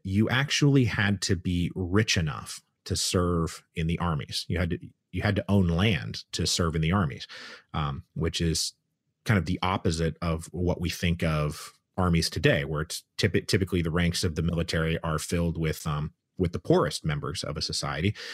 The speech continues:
as opposed to the richest members. But, or in the, in the early days, you know, you had to outfit yourself. You had to provide your own, uh, you know, equipment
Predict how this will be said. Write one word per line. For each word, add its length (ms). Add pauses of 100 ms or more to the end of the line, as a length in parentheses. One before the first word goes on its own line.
(180)
as 140
opposed 280
to 60
the 80
richest 380
members. 360 (800)
But, 300
or 160
in 160
the, 80
in 200
the 120
early 220
days, 340
you 60
know, 60
you 120
had 180
to 120
outfit 400
yourself. 480
You 100
had 200
to 80
provide 420
your 160
own, 220
uh, 300
you 100
know, 240
equipment 520